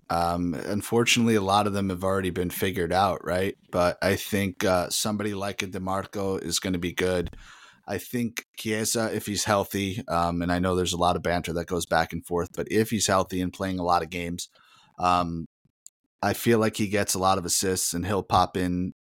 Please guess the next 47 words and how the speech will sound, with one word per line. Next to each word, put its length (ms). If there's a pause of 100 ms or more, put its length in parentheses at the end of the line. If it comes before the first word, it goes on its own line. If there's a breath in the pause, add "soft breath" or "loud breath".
nine, 380
ten, 420
eleven 340
goals. 500 (540 soft breath)
Um, 480 (280)
I, 80 (220)
I 60
told 260
you 60
guys 200
Orsolini 360
is 180
a 100
personal 400
favorite 340
of 80
mine, 380
but 200
he 200
is 300
absolutely 600
a 60
menace 460
on 140
the 100
right 200
wing. 380
So, 400
um, 240 (580 loud breath)
depending 440
on 140
the 100
growth 340
of, 240
uh, 380 (240)
Xerxes 580
and 100
who 160
else 200
they 100
have 320
going 220
in 80
the 80
middle 320
now 300
that 280